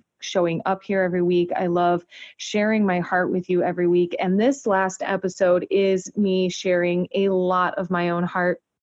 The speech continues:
Becoming the woman of my dreams, I decided to wrap up the Sex and Intimacy series with this topic and this unique share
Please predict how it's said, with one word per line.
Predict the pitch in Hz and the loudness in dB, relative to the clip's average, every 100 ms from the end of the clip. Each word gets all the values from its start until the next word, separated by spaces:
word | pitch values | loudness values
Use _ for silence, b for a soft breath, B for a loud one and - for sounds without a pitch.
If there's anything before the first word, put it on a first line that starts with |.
| _ - | _ -2
Becoming | 214 - 226 262 | -2 0 2 4
the | 294 | 4
woman | 220 202 196 | 4 2 2
of | 190 180 | 0 0
my | 180 175 | 0 -2
dreams, | 170 180 180 180 175 - | -2 -2 0 -2 -4 -4
I | 190 185 | -2 0
decided | 185 - - 220 269 233 | -2 -2 -2 0 0 0
to | 220 | -2
wrap | 180 175 175 180 | -2 0 0 0
up | 190 180 | -2 -2
the | 190 | -6
Sex | 180 180 - | -4 -6 -4
and | 180 | -4
Intimacy | - 180 190 180 - 175 | -2 -4 -2 -4 -4 -6
series | - 175 175 170 | -2 -2 -2 -2
with | 180 175 - | -4 -4 0
this | 180 180 - | -2 -2 -10
topic | - 196 208 208 208 - | -4 -2 0 -2 -2 -4
and | 208 185 180 175 - B B B - | -4 -2 0 -2 -4 B B B 0
this | 185 180 170 - - | 4 4 2 -4 -12
unique | 202 190 180 175 | -2 0 0 -2
share | - - 247 240 196 185 185 | -6 -2 0 2 2 0 -2